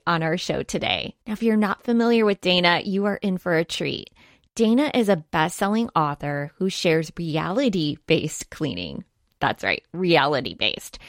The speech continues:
And organizing tips on her podcast, A Slob Comes Clean. She's written several books on this topic. That includes Decluttering at the Speed of Light, How to Manage Your Home Without Losing Your Mind,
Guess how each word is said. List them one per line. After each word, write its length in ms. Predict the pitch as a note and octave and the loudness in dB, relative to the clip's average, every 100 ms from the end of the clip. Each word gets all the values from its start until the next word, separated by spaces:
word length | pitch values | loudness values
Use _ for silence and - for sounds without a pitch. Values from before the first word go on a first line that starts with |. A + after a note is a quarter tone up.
| - - - | -20 -20 -8
And 280 | A#3+ C4+ B3+ B3 | -2 0 0 2
organizing 680 | A#3+ B3 A3+ F3+ E3 E3+ | 4 6 4 4 2 0
tips 320 | D#3+ D#3 - - | 0 -2 -2 -2
on 160 | E3+ F3+ | 0 0
her 180 | A3+ | -2
podcast, 680 | B3 E3 D3 - D3 D3 C#3 - | -4 -4 -4 -2 2 2 0 -6
A 60 | |
Slob 400 | - - C#3+ C#3 | -8 0 2 0
Comes 300 | - C#3 C3 | -2 -6 -6
Clean. 440 | - E3 C#3 - - - | -8 -6 -6 -8 -12 -10
She's 280 | - G#3+ F3+ | -2 0 2
written 240 | - G3 | 2 0
several 480 | - - F#3 G3 C4 | -2 0 0 2 0
books 320 | G#3 F3 - F3 | 0 -2 -4 -6
on 120 | D3 | -4
this 200 | C3 - | -6 -4
topic. 640 | C3 B2 - C3+ D#3+ - - _ - | -4 -2 -2 -4 -4 -10 -20 _ -4
That 180 | F3 - | -4 0
includes 800 | G#3+ - A#3+ C#4 G3 B2+ G3+ - _ - | -2 0 -4 2 2 2 -6 -18 _ -8
Decluttering 720 | - - D3+ D#3+ F#3 A#3 C#4 | -8 0 2 2 2 2 0
at 120 | D#3 | -4
the 80 | - | -8
Speed 340 | E3 - D#3 D#3 | -10 -6 -4 -2
of 100 | D3 | 0
Light, 440 | D3+ D#3+ B3 - _ | 2 2 0 -8 _
How 260 | - B3+ | -2 0
to 100 | D4 | 2
Manage 440 | A3 E3+ E3+ E3+ D#3+ | 2 2 2 0 0
Your 140 | D3 | -2
Home 340 | F3 G3+ A3 A3 | 0 0 2 2
Without 340 | F3+ C3+ - | 0 -2 -2
Losing 360 | E3+ E3 D#3+ D3+ | -2 -2 -2 -2
Your 100 | C#3+ | 0
Mind, 480 | D3 E3+ G#3 A3 | 2 4 2 0